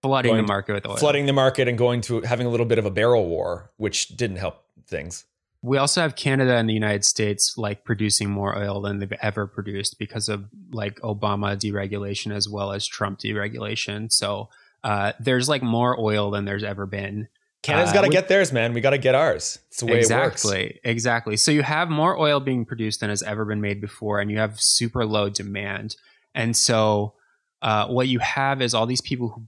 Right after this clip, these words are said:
Speaker 1: bought oil contracts in the past have no one to sell them to. Like, what normally happens is, like, "Oh, uh, you know, the month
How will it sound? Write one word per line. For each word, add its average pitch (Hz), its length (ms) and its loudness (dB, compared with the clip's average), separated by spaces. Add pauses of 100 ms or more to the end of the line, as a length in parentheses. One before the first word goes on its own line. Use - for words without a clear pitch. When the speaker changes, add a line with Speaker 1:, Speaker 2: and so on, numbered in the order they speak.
Speaker 1:
bought 104 420 -2 (120)
oil 107 260 -2
contracts 107 640 -4
in 110 80 -6
the 101 80 -4
past 104 560 -4 (260)
have 110 120 -4
no 110 220 0
one 107 180 0
to - 100 -8
sell 101 380 0
them 113 240 -2
to. 151 460 -4
Like, 113 180 -2
what 117 140 2
normally 120 340 2
happens 120 380 -2
is, 107 180 -6
like, 110 240 0
"Oh, 147 300 2
uh, 107 380 0
you 113 120 -2
know, 107 100 -2
the 107 120 -2
month 110 440 0